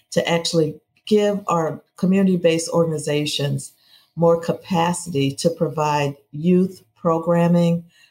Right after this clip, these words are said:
uh, because crime is happening at such younger ages, right? So we have to get to the young people,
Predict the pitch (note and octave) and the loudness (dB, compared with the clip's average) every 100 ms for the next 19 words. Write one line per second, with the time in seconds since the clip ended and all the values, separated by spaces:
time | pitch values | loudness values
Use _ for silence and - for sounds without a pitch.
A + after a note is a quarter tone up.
0 | _ D#3 D3 E3+ F#3+ G3+ G3 - A#3 A#3 | _ -4 -2 -2 -2 -2 -4 -4 -2 2
1 | G3 A3 F3+ F#3+ E3+ D3 - E3 D#3 D3 | 0 0 0 0 0 -2 -2 -2 -2 0
2 | D#3+ D3+ D3 C#3 C#3+ C#3+ C#3 C3 C3 D3+ | 0 0 -4 0 0 0 -2 -4 -2 -2
3 | D3 C3+ E3+ D#3+ D#3+ E3 E3+ E3+ E3 D#3+ | -2 -2 0 0 0 0 -2 -2 -4 -2
4 | D#3 - C#3+ C#3 C#3 D3 D3 - D3+ C#3+ | -4 -4 -4 -2 -2 -2 -4 -8 -14 -8
5 | C#3 C3 | -4 -4